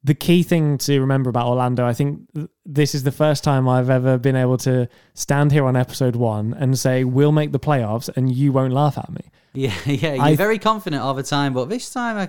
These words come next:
Speaker 2: I sense it's for real.
Speaker 1: <laughs> Um, the play, the, the dealings were done very early, and it was just making loan signings permanent. And those loan signings were the ones that were instrumental in,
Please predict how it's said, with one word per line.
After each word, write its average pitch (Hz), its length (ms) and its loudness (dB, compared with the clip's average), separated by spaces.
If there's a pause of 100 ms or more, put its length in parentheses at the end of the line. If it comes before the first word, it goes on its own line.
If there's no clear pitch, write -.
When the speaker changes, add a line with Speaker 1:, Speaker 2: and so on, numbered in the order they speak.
Speaker 2:
I 160 60 -6
sense 139 420 2
it's 160 140 0
for 170 100 -6
real. 131 400 -6
Speaker 1:
<laughs> - 20 -10
Um, 139 540 2
the 151 180 2
play, 175 260 2
the, 165 160 2
the 151 200 2
dealings 165 540 4 (100)
were 139 120 4
done 139 220 4
very 131 280 2
early, 123 320 2
and 131 120 0
it 127 80 -2
was 123 140 0
just 135 220 0
making 131 320 0
loan 151 320 4
signings 120 580 -2
permanent. 113 600 -4
And 127 160 0
those 127 180 2
loan 135 220 2
signings 123 420 -2
were 120 220 2
the 117 80 0
ones 123 260 0
that - 120 -4
were 120 120 0
instrumental 120 600 -2
in, 113 200 -4